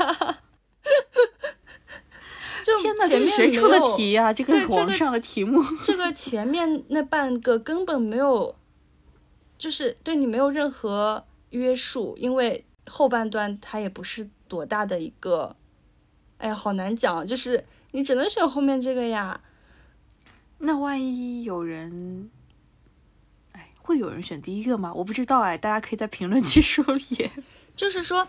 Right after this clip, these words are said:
Speaker 1: 你永远，你永远只能吃你不喜欢的东西，和你永远只能吃你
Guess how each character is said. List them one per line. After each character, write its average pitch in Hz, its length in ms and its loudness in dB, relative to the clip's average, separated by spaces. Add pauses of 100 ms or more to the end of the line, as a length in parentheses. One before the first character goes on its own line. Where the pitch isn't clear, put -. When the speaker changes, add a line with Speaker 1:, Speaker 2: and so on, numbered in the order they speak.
(120)
Speaker 1:
你 285 160 0
永 262 240 0
远， 196 160 -6
你 214 160 -2
永 202 220 -2
远 311 160 2
只 226 140 -4
能 185 180 -6
吃 - 180 -4
你 233 100 -2
不 202 160 -10
喜 220 220 -8
欢 196 160 -10
的 190 100 -4
东 190 220 -10
西， - 260 -14 (200)
和 247 240 -4
你 233 300 -2
永 202 280 -4
远 262 180 -2
只 226 200 -8
能 180 260 -10
吃 240 460 0 (1200)
你 190 600 -4